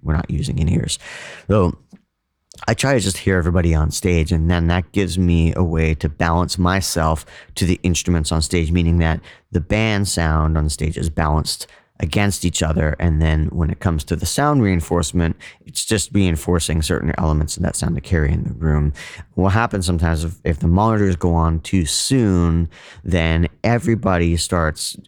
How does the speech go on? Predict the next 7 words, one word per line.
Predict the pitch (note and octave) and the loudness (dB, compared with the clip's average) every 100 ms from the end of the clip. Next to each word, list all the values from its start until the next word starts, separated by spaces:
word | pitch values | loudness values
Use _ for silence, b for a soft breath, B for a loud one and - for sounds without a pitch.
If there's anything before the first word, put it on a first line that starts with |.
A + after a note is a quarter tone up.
| F#2 | -4
adjusting | F2 G2 - F2 | -2 -2 -2 0
their | E2+ | 0
volume | E2 E2 D#2+ D#2+ | 0 0 0 0
to | E2 F2 D#2+ | -2 -4 -6
their | F2+ F#2 F2 | -4 -2 -2
particular | - - - F2 E2 | -4 -12 -4 -2 0
monitor, | D#2 D#2+ F2+ E3+ - | 2 0 0 -2 -4